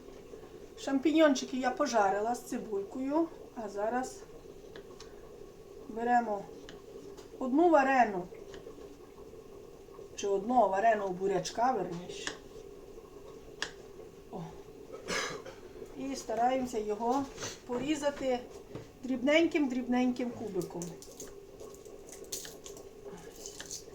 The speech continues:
Ну, хто хоче грубшим, може різати грубшим. Я не заставляю нікого, я розказую, як, як в нас смачно, для нас. Ось. Ось так.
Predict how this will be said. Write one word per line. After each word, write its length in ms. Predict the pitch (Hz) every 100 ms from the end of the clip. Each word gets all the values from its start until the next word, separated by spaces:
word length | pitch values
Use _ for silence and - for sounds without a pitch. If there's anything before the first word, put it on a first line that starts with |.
| - - - - - - - - -
Ну, 100 | 339
хто 180 | - 415
хоче 420 | 415 403 392 359
грубшим, 440 | 339 523 523 277
може 280 | 262 330 370
різати 440 | 349 339 339 349
грубшим. 500 | 311 359 311 - 226
Я 120 | 254 277
не 100 | 285
заставляю 580 | 285 - 294 285 277
нікого, 280 | 269 262 262
я 220 | 262 254
розказую, 520 | 254 247 285 247 247 233
як, 220 | 226 220 - - - - - - -
як 260 | 330 381 -
в 20 |
нас 260 | 247 190 -
смачно, 500 | 196 170 170 - 165 - - - 220
для 140 | 277
нас. 440 | 233 170 - - - - - - - - - - - - - -
Ось. 180 | - - - - - - - - - - - - -
Ось 220 | - -
так. 360 | - - -